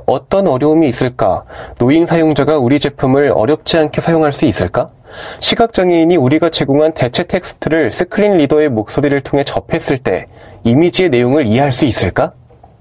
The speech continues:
이러한 고민들이 모여 제품이 개발된다면 모두가 쓰기 편한 제품이 만들어지지 않을까?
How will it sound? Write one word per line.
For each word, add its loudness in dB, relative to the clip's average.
이러한 2
고민들이 2
모여 2
제품이 0
개발된다면 0
모두가 -2
쓰기 0
편한 0
제품이 0
만들어지지 0
않을까? -2